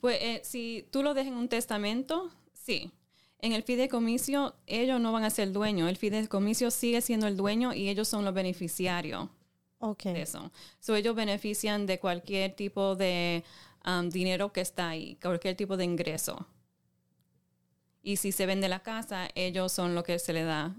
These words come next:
Speaker 1: la ganancia.
Speaker 2: Ok.
Speaker 1: Pero el fideicomiso sigue siendo el dueño.
Speaker 2: Ok, so, repíteme otra vez cuál es la diferencia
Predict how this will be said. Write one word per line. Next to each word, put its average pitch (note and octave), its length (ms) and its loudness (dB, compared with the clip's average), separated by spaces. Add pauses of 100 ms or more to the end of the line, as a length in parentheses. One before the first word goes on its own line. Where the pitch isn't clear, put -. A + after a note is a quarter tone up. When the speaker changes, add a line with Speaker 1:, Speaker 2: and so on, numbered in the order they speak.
(120)
Speaker 1:
la E3 140 -4
ganancia. D3+ 580 -4 (320)
Speaker 2:
Ok. A3+ 240 -4 (600)
Speaker 1:
Pero G3 140 0
el F#3+ 80 0
fideicomiso G3+ 540 -6
sigue F#3 320 -4
siendo F3 280 -4
el D#3 100 -2
dueño. - 440 -4 (1000)
Speaker 2:
Ok, G#3 140 -2 (220)
so, G#3+ 200 2 (1300)
repíteme D4 540 2
otra D#4+ 140 4
vez D4+ 160 2
cuál C#4+ 220 2
es D4+ 60 2
la D4 80 4
diferencia A3 760 0